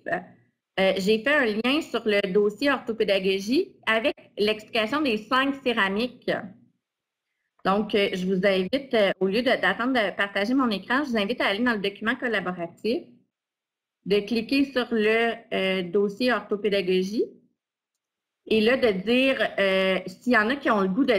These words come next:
dire, « OK, bon, mais, euh, qui ont le goût de la première colonne, s'il y en a qui sont là, c'est pédago mosaïque. » Donc, s'il y en a qui veulent écrire, euh, des, euh, pe-, petites phrases descriptives,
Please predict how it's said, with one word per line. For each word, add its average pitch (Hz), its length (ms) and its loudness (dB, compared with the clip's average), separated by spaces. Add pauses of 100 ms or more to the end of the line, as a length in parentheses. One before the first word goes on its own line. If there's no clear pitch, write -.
(120)
dire, « 240 300 2
OK, 247 240 -2
bon, 220 160 2
mais, 202 340 0 (300)
euh, 180 180 2
qui 180 160 -2
ont 196 100 2
le 196 40 -2
goût 233 240 0 (600)
de - 140 -2
la 190 100 2
première 220 340 0
colonne, 240 440 2
s'il - 220 -2
y 208 40 4
en 196 100 0
a 233 60 0
qui - 120 -12
sont 202 220 2
là, 185 80 4 (420)
c'est 233 120 2
pédago 208 380 2
mosaïque. » 208 540 0 (100)
Donc, 190 140 -4
s'il - 160 -2
y 262 40 4
en 254 120 2
a 311 60 0
qui - 180 -4
veulent 240 300 2
écrire, 262 760 2 (580)
euh, 180 420 4 (120)
des, 196 260 4
euh, 180 200 4 (120)
pe-, 214 300 2
petites - 400 -4
phrases 240 480 4
descriptives, 240 1200 0